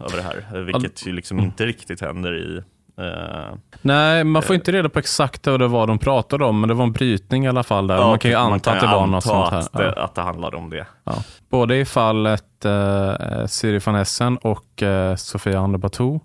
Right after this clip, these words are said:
Speaker 1: Ja.
Speaker 2: och i fallet, eh, Telströms fru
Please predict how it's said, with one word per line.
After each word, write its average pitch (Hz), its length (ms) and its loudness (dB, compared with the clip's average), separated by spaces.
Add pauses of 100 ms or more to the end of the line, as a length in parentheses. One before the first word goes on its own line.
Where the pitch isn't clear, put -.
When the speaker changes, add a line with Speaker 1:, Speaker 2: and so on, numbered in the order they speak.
(140)
Speaker 1:
Ja. 113 320 2
Speaker 2:
och 117 300 0
i 104 400 0 (260)
fallet, 101 720 -2
eh, 95 140 0
Telströms 101 840 -2
fru 135 440 0